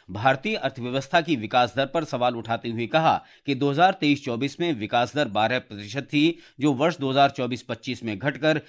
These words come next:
नौ दशमलव आठ प्रतिशत और वर्ष दो हज़ार पच्चीस छब्बीस में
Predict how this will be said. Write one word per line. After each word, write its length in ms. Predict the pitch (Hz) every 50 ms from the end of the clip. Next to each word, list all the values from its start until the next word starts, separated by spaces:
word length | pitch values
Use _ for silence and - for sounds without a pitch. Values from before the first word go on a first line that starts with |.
| - _ -
नौ 220 | 123 139 160 180 175
दशमलव 440 | 135 127 107 - 127 131 147 147 143 -
आठ 300 | - 117 131 151 151 -
प्रतिशत 480 | - - - - - 151 139 196 208 202
और 180 | 143 139 135 123
वर्ष 260 | 110 131 143 143 -
दो 100 | 120 123
हज़ार 240 | 117 127 127 117 -
पच्चीस 300 | 117 110 - - 110 -
छब्बीस 320 | - 123 113 127 156 151 147
में 240 | 147 147 156 156